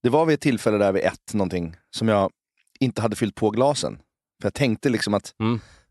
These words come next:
Speaker 1: nu,
Speaker 2: Nu måste vi
Speaker 1: nu avvecklar vi det här.
Speaker 2: Ja.
Speaker 1: För att Lisa brukar säga till mig att det är dags att avveckla,
Speaker 2: Ja.
Speaker 1: nämligen. Så jag tänkte att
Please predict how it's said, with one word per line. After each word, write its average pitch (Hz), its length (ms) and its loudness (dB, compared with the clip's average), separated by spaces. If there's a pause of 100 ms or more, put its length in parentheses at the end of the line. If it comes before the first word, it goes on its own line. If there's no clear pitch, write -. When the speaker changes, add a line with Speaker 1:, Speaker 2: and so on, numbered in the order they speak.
(100)
Speaker 1:
nu, 139 460 0
Speaker 2:
Nu 120 120 -4
måste 117 240 -4
vi 107 80 0
Speaker 1:
nu 147 60 2
avvecklar 143 420 2
vi 143 60 4
det 120 60 2
här. 95 120 4
Speaker 2:
Ja. 104 60 0
Speaker 1:
För 107 100 0
att 113 80 0 (500)
Lisa 139 460 2
brukar 147 220 0
säga 117 160 2
till 135 100 0
mig 143 180 4
att 98 120 2
det 98 60 -2
är 92 40 2
dags 85 260 -2
att 90 60 2
avveckla, 80 360 -2
Speaker 2:
Ja. 101 120 -2
Speaker 1:
nämligen. 82 340 -4
Så - 100 -4
jag 117 100 0
tänkte 117 220 0
att 107 60 -2